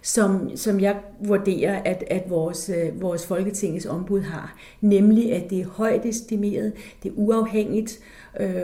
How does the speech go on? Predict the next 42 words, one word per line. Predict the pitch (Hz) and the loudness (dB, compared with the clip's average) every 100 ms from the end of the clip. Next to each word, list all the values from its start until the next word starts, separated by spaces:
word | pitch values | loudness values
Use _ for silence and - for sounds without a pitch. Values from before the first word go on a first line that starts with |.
| - | -2
og | 202 202 - | -2 -2 2
det | 220 208 - | 4 6 4
er | 185 180 | 0 2
et | 202 - | 0 0
organ, | 185 196 165 202 | -2 2 2 2
man | 190 190 | 2 2
lytter | 175 196 208 | 2 2 2
meget | 196 151 185 | 0 -2 -8
til. | - 175 - - - - - - - | -10 -10 -12 -20 -20 -20 -20 -10 4
Det, | 254 - 269 | 6 6 4
det | |
er | 269 | 4
sådan | 269 220 214 | 4 4 4
den | 202 | 2
fordel, | - - 196 226 226 170 165 | -2 2 4 4 2 -2 -4
der | 156 | -8
er. | 143 160 165 - - - - - - | -6 -6 -8 -14 -20 -20 -20 -20 0
Ulempen | 254 285 294 220 - 202 | 6 8 8 6 2 -2
er | - 185 214 | 2 2 2
jo | |
selvfølgelig, | 214 196 - 196 202 214 | 2 -4 0 0 2 0
at | 190 - 220 | -2 0 4
det | 196 - - - - | 4 2 -10 -20 -6
kan | 220 202 | 2 4
ligne | 202 233 240 277 294 - - - | 6 8 8 8 4 0 -14 -2
en | 226 220 202 | 2 2 4
jungle | 190 208 226 | 4 4 2
at | 202 | 0
finde | 190 175 | -2 -8
igennem, | 170 190 - 214 208 - - - - - | -4 -2 -2 -2 -4 -6 -16 -20 -20 0
men, | 214 202 - 196 | 4 4 4 2
men | 190 196 | 2 2
vi | |
har | 190 196 | -2 -2
arbejdet | - 240 247 214 214 | -2 0 0 0 0
meget | 196 208 226 | 0 0 2
med, | 214 214 | 4 2
blandt | 208 202 196 | 0 0 2
andet | 202 220 | 2 0
fra | 220 196 | 0 -4
børneorganisationernes | 190 202 196 190 - 208 - 202 208 | -2 -2 -2 -4 -6 -6 -4 -4 -4
side, | - 214 214 226 | -2 0 2 2